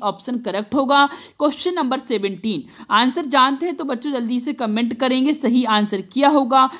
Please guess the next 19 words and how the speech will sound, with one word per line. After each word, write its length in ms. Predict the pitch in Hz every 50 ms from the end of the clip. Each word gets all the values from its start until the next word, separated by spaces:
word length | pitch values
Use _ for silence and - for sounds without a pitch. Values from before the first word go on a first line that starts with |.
| - - - -
बहुत 220 | 262 262 269 262
ही 60 | 339 -
प्यारा 300 | - 285 254 254 269 262
क्वेश्चन 420 | 262 254 233 233 - - 247 196
है 120 | 202 208 202
स्क्रीन 320 | 202 - - - 196 180 170
पर, 200 | - 147 131 - - - - - -
मुहावरे 540 | 220 226 214 269 262 277 277 277 302 339 320
और 240 | - 233 240 240 240
लोकोक्तियों 920 | 233 220 220 220 220 233 262 247 247 - _ 285 269 254 277 311 330 302
का 200 | - 277 254 240 233
प्रयोग 640 | 233 - 220 208 208 226 220 220 220 - - _ -
करना, 400 | 190 170 156 151 147 135 113 - - _ _ - - - _ -
मुहावरे 520 | 208 202 190 226 214 220 226 214 247 302 339
और 180 | 285 277 262 240
लोकोक्तियों 640 | 226 220 208 214 220 196 202 - - 226 214 208
का 120 | 208 214 202
प्रयोग 440 | 202 196 180 185 196 185 180 - -
करना, 440 | - 214 220 226 220 208 214 247 320